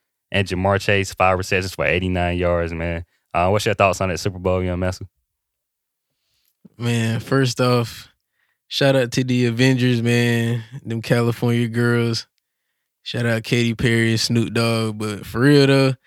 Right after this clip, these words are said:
Speaker 2: it was a great game. I mean, I, I guess it went how we expected. I guess we didn't really know.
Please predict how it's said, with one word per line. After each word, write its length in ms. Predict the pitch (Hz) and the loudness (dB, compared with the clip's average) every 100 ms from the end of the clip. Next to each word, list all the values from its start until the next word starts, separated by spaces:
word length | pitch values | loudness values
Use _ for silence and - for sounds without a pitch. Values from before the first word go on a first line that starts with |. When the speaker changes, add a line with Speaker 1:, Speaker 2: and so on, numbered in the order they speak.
| _ _ _ - | _ _ _ 0
Speaker 2:
it 80 | 247 | 2
was 180 | 262 | 4
a 60 | 180 | 2
great 340 | 131 156 156 | 6 6 6
game. 560 | 127 147 156 151 147 131 131 _ _ - | 4 6 6 4 2 -4 -12 _ _ -6
I 80 | 131 | -2
mean, 540 | 139 135 131 127 113 - _ _ - | 0 0 -2 -4 -8 -14 _ _ -4
I, 240 | 120 139 127 - | -2 -2 -6 0
I 200 | 135 151 | 4 4
guess 480 | 123 117 143 165 147 | 2 0 2 2 0
it 140 | - 147 | 0 0
went 260 | 135 160 | 2 0
how 220 | 139 147 156 | 0 2 4
we 160 | 156 | 4
expected. 580 | 131 120 - 156 139 143 | 2 -4 0 0 2 0
I 100 | 131 | 0
guess 180 | 135 147 | 0 0
we 120 | 147 | 2
didn't 160 | 147 131 | 2 0
really 180 | 127 | -2
know. 340 | 120 131 143 | 2 4 4